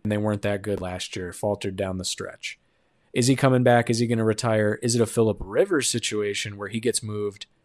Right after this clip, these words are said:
right before the season or in the offseason? We shall watch. It's gonna be exciting. The J J Watt sweepstakes are going on. Houston, the whole state of Texas is, is just,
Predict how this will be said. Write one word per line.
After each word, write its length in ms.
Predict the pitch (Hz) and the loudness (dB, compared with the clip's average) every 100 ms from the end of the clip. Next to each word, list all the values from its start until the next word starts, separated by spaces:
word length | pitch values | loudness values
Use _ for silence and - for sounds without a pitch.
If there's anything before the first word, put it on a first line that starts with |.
| _ _ _ _ | _ _ _ _
right 240 | 107 110 110 | 2 2 2
before 240 | 110 110 | 0 0
the 100 | 104 | 0
season 460 | - 104 98 98 101 | 2 0 0 -2 -2
or 180 | 113 123 | 2 4
in 80 | 117 | 4
the 120 | 107 | 2
offseason? 800 | 104 101 - 104 98 98 95 98 _ _ _ _ _ _ _ _ _ _ _ _ _ _ | 2 0 0 -2 -2 -2 -4 -8 _ _ _ _ _ _ _ _ _ _ _ _ _ _
We 140 | 110 107 | -2 0
shall 240 | 131 117 | 4 4
watch. 480 | 147 170 - - - _ - | 4 0 -8 -14 -18 _ -10
It's 160 | - | -4
gonna 180 | - 110 | 0 0
be 120 | 104 | 0
exciting. 580 | 101 - 113 113 110 107 _ _ _ _ | 0 4 4 4 2 0 _ _ _ _
The 60 | 107 | -4
J 180 | 117 110 | 0 0
J 180 | 98 | 0
Watt 260 | 98 113 113 | 2 2 2
sweepstakes 540 | - 113 - 120 107 | 2 2 4 4 4
are 60 | 110 | 2
going 260 | 110 107 104 | 2 4 4
on. 320 | 107 104 104 _ _ - | 2 2 -2 _ _ -2
Houston, 640 | 120 120 - 123 113 113 | 4 4 4 4 4 2
the 100 | 107 | 2
whole 180 | 107 104 | 2 2
state 300 | - 113 101 | 2 2 2
of 80 | 98 | 2
Texas 560 | 123 110 - 117 - | 2 4 2 2 2
is, 160 | 107 101 | 0 -2
is 300 | 104 95 92 | -4 -4 -4
just, 500 | - 90 - - | -2 0 -2 -4